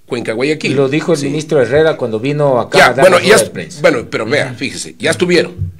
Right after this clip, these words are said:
Speaker 1: ya estuvieron aquí conmigo, hicieron recorrido dos días, ¿sí? Esas cosas no se informan mucho, hay fotos y todo, pero,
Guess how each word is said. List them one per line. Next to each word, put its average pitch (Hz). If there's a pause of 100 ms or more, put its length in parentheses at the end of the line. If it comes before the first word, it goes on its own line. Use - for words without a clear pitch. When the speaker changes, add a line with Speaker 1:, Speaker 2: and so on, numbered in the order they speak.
(720)
Speaker 1:
ya 123
estuvieron 156
aquí 151 (360)
conmigo, 123
hicieron 131
recorrido 123
dos 131
días, - (560)
¿sí? - (280)
Esas 120
cosas 143
no 120
se 135
informan 127
mucho, 135
hay 107
fotos 127
y 95
todo, 143
pero, 104